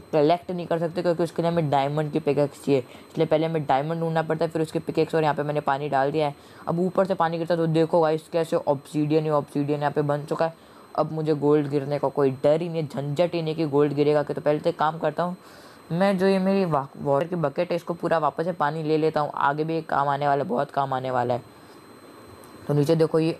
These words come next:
इतना सुंदर material है, मेरे को तो बहुत, मतलब बहुत सही दिखने में लगता है। तो अभी ये बन चुका है, अभी हम, अब मैं आराम से एकदम easily gold collect कर सकता हूँ।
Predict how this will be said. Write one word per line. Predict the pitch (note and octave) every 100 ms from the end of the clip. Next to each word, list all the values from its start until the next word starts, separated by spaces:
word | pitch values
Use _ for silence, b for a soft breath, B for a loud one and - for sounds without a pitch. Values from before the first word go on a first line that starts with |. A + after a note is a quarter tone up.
| -
इतना | D#3+ - F#3 F#3+
सुंदर | - F3 D#3 F3
material | F3 D#3 D#3 D3+ E3
है, |
मेरे | E3
को | D3 D#3
तो | D#3
बहुत, | C3 C#3+ D3
मतलब | - D#3 D3
बहुत | C#3 D3+ E3
सही | - C#3+ D#3+
दिखने | D#3 C#3 D3 C#3+
में | C#3
लगता | C3 B2+ C3
है। | B2+ - B B B B B B - -
तो | E3 E3
अभी | D3+ E3
ये | F3+ F#3+ F#3+ F3+ - -
बन | D3+ F3+
चुका | F3 E3+ E3
है, | D#3+
अभी | E3 D#3+
हम, | D#3 D#3 D#3
अब | D3+ C#3+
मैं | D3+ -
आराम | C3+ C#3 C#3+
से | D3 D#3+
एकदम | C#3+ F3 D#3 - -
easily | G3 G#3+ F3+ G3 F#3
gold | D#3 D#3 D3+
collect | D3+ C#3 C#3
कर | - C#3
सकता | - B2 -
हूँ। | B2+